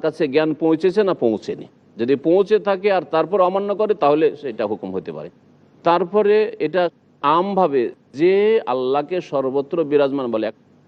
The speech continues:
সাধারণ কথা, আম কথা। আর এটা হচ্ছে খাস কথা, বিশেষ ব্যক্তি সম্পর্কে। যদি জিজ্ঞাসা করেন, অমুক ব্যক্তি বলছে আল্লাহ সর্বত্র বিরাজমান, তো অমুক কি কাফের না মমিন?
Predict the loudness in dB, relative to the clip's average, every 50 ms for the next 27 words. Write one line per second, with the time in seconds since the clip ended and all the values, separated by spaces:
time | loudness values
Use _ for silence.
0 | -4 -2 0 0 2 2 2 2 0 0 -2 -4 -4 -4 -2 0 2 2 0 0
1 | -4 -4 -6 -8 -10 _ _ _ _ _ _ _ _ _ _ _ -2 -2 0 2
2 | 2 0 0 -2 -4 -4 0 0 0 0 -2 -4 -4 -2 0 0 0 0 -2 0
3 | 2 0 0 0 0 -4 -4 -4 -6 -8 -10 -8 -6 -6 -6 -6 -6 -6 -4 -4
4 | -4 -4 -4 -2 -2 0 0 0 0 0 2 2 2 2 0 0 0 0 0 0
5 | -2 -2 -4 -2 -2 0 -2 -2 -4 _ _ _ _ _ _ _ _ -2 0 2
6 | 2 2 2 2 2 4 4 4 2 2 2 0 0 0 -2 -2 0 -2 -2 -2
7 | -2 0 2 2 2 2 0 -2 -4 -4 -2 -2 -2 0 2 2 0 0 -2 -2
8 | -2 0 0 -2 -2 -6 -16 _ _ _ 0 0 2 2 2 2 2 0 -4 -12
9 | -20 _ _ _ _ _ _ _ _ _ _ _ _ _ _ _ _ _ _ _
10 | _ _ _ _ _ _ _ _ _ _ _ -20 -20 _ _ 0 2 2 4 2
11 | 2 2 0 -2 -4